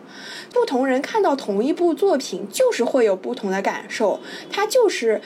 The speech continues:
会有自己的解读。他们怎么理解这个东西，很大一部分是取决于自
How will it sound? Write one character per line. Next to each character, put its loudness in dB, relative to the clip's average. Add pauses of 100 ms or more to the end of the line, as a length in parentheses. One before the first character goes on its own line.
(100)
会 2
有 2
自 -2
己 -4
的 0
解 0
读。 0 (460)
他 0
们 4
怎 0
么 -2
理 2
解 0
这 0
个 2
东 0
西， -2 (300)
很 0
大 0
一 -2
部 -2
分 0
是 -2
取 -4
决 2
于 2 (840)
自 0